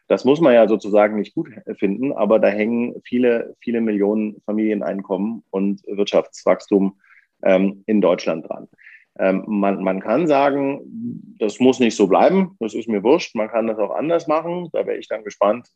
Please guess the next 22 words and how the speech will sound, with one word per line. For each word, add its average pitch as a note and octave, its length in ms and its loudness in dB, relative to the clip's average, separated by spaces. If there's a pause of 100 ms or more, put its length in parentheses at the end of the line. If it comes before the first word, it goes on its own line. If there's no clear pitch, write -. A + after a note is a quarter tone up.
äh, G#2+ 320 -2
durch G#2+ 160 -12
welche G#2+ 400 2 (480)
Industrien A2 480 0
man G#2 140 4
das G2+ 140 2
ersetzen G#2 460 -2
will. C3 120 0
Man G#2+ 160 -4
kann G#2+ 160 -2
aber F#2 200 -2
auch, G#2 220 -2
wie G2 120 -4
ich A#2 120 -10
sage, G#2 340 0
sagen, G2 360 -2
die G2+ 120 -8
Arbeitsplätze G2+ 560 -6
würde G#2 160 -2
ich - 120 -12
gerne G2 240 0
erhalten. E2+ 420 -2